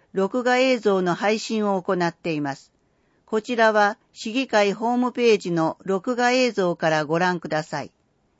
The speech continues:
キューアールコードがあります。録画映像はこちらから。点字議会法、声の議会法を発行しています。目の不自由な方にも議会の活動を知っていただくため、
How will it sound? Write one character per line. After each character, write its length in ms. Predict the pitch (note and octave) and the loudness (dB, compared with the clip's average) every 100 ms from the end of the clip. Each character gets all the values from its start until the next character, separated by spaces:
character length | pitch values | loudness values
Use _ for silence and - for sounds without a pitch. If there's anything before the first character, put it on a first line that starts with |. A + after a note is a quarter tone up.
| _ _ _ _ | _ _ _ _
キ 140 | A#3 | -2
ュ 100 | A#3+ | 2
ー 120 | A3+ | 4
ア 20 | G#3+ | 4
ー 40 | |
ル 100 | G#3 | 0
コ 200 | - G3+ | 0 0
ー 60 | E3+ | 0
ド 120 | D3+ | -2
が 140 | C#3 | -2
あ 60 | C#3 | -2
り 120 | B2+ | -4
ま 140 | B2+ | -8
す。 220 | B2 - _ _ _ _ _ - | -10 -20 _ _ _ _ _ -4
録 300 | G3 C4 B3 | -2 0 0
画 160 | B3 | 4
映 180 | B3 A#3 | 4 4
像 320 | F3+ E3+ E3 | 2 0 2
は 240 | D#3 D3+ - | 0 -2 -2
こ 140 | F3 | -6
ち 140 | E3+ G3 | -4 -2
ら 160 | F3+ | -2
か 160 | E3 E3 | -2 -2
ら。 220 | D3+ C#3 _ _ _ _ _ _ _ _ _ _ _ _ _ _ _ _ _ _ _ _ | -2 -6 _ _ _ _ _ _ _ _ _ _ _ _ _ _ _ _ _ _ _ _
点 260 | B3 C4 B3 | 0 2 0
字 160 | B3+ | -2
議 160 | A3+ A#3+ | -4 -2
会 260 | B3 B3 | 0 0
法、 420 | G3+ F3 D#3+ D#3 - | 0 -4 -2 -4 -8
声 320 | - C4 B3 | -4 0 2
の 160 | A3 G3+ | 2 0
議 160 | F#3+ G3 | -2 -2
会 260 | A#3+ A#3+ | 0 0
法 260 | A3+ F#3 F3 | 0 -2 0
を 80 | D#3+ | -2
発 240 | F3+ D#3+ - | -4 -8 -6
行 220 | F#3+ F3+ | -2 -2
し 100 | - | -4
て 160 | F3+ | -4
い 60 | D#3+ | -4
ま 160 | D3+ - | -4 -8
す。 180 | - _ _ _ _ _ _ _ _ - | -14 _ _ _ _ _ _ _ _ -4
目 180 | B3 B3+ | 0 0
の 140 | A#3 | 0
不 140 | C4+ | -2
自 140 | C4+ A#3 | -4 0
由 160 | A3+ | 0
な 120 | G#3+ G3+ | 0 0
方 300 | G#3+ A#3 A3+ | 0 0 0
に 120 | G3 | 0
も 280 | E3+ E3 - | 0 -2 -4
議 180 | G3+ B3 | -6 0
会 240 | A3 F#3+ | 2 2
の 120 | F3 | 0
活 320 | E3+ F#3 G3+ A3+ | -2 -4 -2 0
動 160 | A#3 | 0
を 160 | A3 A3 | 2 -2
知 120 | A3 | -4
っ 40 | |
て 240 | - - G#3 | -4 0 0
い 60 | |
た 120 | G#3 G3 | 0 0
だ 120 | F#3+ | -2
く 120 | G3 | -4
た 160 | F#3+ F3 | -4 -2
め、 240 | E3+ | -4